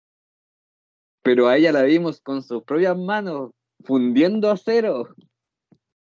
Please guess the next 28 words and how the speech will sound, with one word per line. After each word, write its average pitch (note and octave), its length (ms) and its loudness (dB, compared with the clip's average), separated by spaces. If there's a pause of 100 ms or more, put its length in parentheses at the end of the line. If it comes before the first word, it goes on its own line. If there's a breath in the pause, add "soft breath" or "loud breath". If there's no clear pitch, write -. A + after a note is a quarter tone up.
¿cachai? D3 380 0
Conectando D#3 680 -2
cables. F#3+ 400 -4
Y A#2+ 60 0
a A#2+ 40 0
mí E3 80 -2
me G#3+ 100 -4
gustó G#3 320 -4
caleta E3 600 -2
eso, A#3 340 -8 (520)
porque C3+ 240 -4
se C#3+ 80 -6
notaba D3 400 0
que F3+ 260 0 (880)
dentro F3 260 0
de D3+ 60 -2
todos C#3 200 2
los F3+ 140 -4
doctores, F3+ 720 -8 (340)
ella F3 520 0 (600)
la B2+ 120 -6
siento D#3 360 -6
como B2 800 -2 (680)
la A2+ 140 -4
más C3+ 180 0
arriesgada D#3+ 400 -2
de C#3+ 80 -2
todo. A#2+ 260 -4